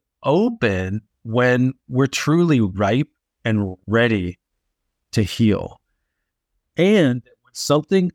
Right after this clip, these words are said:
opens prematurely, when you're doing a style of work where you're being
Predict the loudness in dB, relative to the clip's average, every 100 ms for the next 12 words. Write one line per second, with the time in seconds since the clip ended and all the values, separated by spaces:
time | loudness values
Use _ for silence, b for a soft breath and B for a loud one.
0 | -6 -4 -2 -2 -4 -6 0 2 2 -2
1 | 0 0 2 0 -2 -6 _ _ _ _
2 | _ _ _ _ _ _ -2 2 2 2
3 | 0 0 2 0 0 2 2 2 0 0
4 | -2 -2 -4 -2 -2 -2